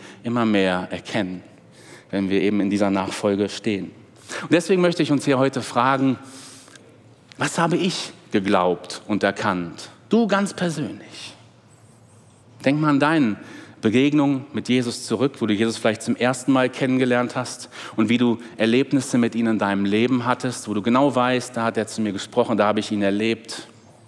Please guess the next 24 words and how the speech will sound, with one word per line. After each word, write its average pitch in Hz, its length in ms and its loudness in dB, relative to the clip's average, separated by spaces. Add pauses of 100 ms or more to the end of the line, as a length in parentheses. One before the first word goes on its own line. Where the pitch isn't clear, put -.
(380)
ihn 98 100 -2
erkannt. 113 580 -4 (1600)
Dann 160 140 4
aber 190 140 4
auch 175 100 2
vielleicht 170 520 2 (340)
musst 139 200 -2
du 147 60 2
feststellen, 151 480 2
ich - 140 2
bin 156 140 4
mit 151 160 2
einem 131 180 2
völlig 139 520 0 (460)
falschen, 131 500 2
einseitigen 127 720 4
Bild 117 300 2
über 147 260 2
Jesus 98 520 0
gestartet. 101 600 -4 (1000)
Ja, 110 140 0
wie 120 80 2
die 107 120 0
Volksmengen. 104 720 0